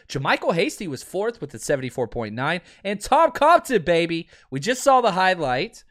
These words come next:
Seventy-four point one, played really, really well. Um, now, he had those two big misses, which both resulted in punts on third down.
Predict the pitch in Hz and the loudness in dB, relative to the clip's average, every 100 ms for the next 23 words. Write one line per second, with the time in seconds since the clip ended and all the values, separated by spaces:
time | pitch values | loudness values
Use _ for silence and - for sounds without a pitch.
0 | _ _ _ _ - - 226 269 285 - | _ _ _ _ -14 0 2 2 0 0
1 | 226 226 220 208 175 175 175 175 170 _ | 2 2 0 -2 -2 -2 -2 -2 -8 _
2 | _ _ _ 196 214 151 165 170 156 147 | _ _ _ 0 0 2 2 4 4 2
3 | 131 120 104 92 _ - 123 127 123 117 | 0 -2 -6 -10 _ -4 2 2 2 -2
4 | 104 131 139 131 156 190 175 143 - - | -8 -4 -2 0 2 2 2 -2 -6 -6
5 | 226 240 247 208 233 226 214 214 233 - | -4 -2 -4 -4 -2 -2 -4 -6 -6 -6
6 | 127 123 202 - - 117 - - 123 139 | -6 -6 -8 -16 -10 -10 -10 -6 -2 -2
7 | 151 147 143 151 165 160 143 143 143 - | -4 -4 -2 -2 -4 -8 -8 -8 -8 -8
8 | 151 151 143 156 165 120 107 | -12 -6 -6 -6 -6 -8 -10